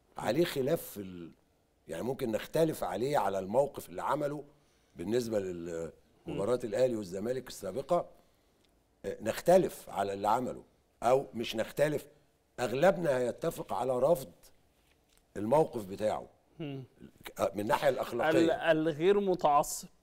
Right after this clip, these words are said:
Speaker 1: نعم.
Speaker 2: الغير متعصب.
Speaker 1: أيوة، اللي
Speaker 2: آه.
Speaker 1: هو ال-، الأغلبية.
Speaker 2: مم.
Speaker 1: يعني حتى محبي الأهلي ومحبي الزمالك
Speaker 2: بالظبط.
Speaker 1: هيبقوا شبه في
Speaker 2: مم.
Speaker 1: هامش كده
Speaker 2: اتفاق.
Speaker 1: اتفاق على الموضوع.
Speaker 2: مم.
Speaker 1: زي ما حصل قبل كده مع إمام عاشور.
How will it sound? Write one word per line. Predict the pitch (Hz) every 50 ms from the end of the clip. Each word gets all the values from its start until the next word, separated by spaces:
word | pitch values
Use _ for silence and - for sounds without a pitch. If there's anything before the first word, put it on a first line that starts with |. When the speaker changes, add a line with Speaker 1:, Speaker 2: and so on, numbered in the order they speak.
| _ - - - -
Speaker 1:
نعم. | 98 107 135 180 - - - _ _ 170
Speaker 2:
الغير | 147 143 156 151 151 170 202 214 226
متعصب. | 226 202 165 - 180 160 170 180 - - - 170 147 156 147 - - -
Speaker 1:
أيوة، | 165 208 226 208 135 -
اللي | - - 135
Speaker 2:
آه. | 170 175 - 233
Speaker 1:
هو | -
ال-، | 226 220 196
الأغلبية. | 175 190 185 - 170 175 - 175 156 185 196 202 226 240 226 175 147 139 - - 139 - -
Speaker 2:
مم. | 165 160 156
Speaker 1:
يعني | 143 117 123 131 123
حتى | - - 180 196 - - - 160 165 160 120 123
محبي | 117 120 110 - 165 180 156 139 156 147
الأهلي | 139 147 156 156 156 156
ومحبي | 143 139 117 - - 156 143 147
الزمالك | 147 135 143 143 -
Speaker 2:
بالظبط. | 160 156 156 170 156 175 180 185 - - - - 135 -
Speaker 1:
هيبقوا | 123 131 156 170 165 165 147
شبه | - - 170 208 190 156 165 151
في | 131 - - 180 190 190 185 - - _ _ _ -
Speaker 2:
مم. | 208 214 160 151 143
Speaker 1:
هامش | 139 139 175 180 180 175 - -
كده | - - 180 175 170 156 131
Speaker 2:
اتفاق. | - - - _ _ _ 95
Speaker 1:
اتفاق | 101 - - 117 - 139 165 156
على | - 107 107 117 131 135
الموضوع. | 120 107 101 95 90 85 87 87 76 69 - - _ - - 131
Speaker 2:
مم. | 151 151 147 139 127
Speaker 1:
زي | 135 151 165 170
ما | 160
حصل | - - - - 160 - 135
قبل | 123 113 120
كده | - 156 165 175 170
مع | 165 139 143 143
إمام | 120 147 170 175 170
عاشور. | 139 120 - - 113 98 69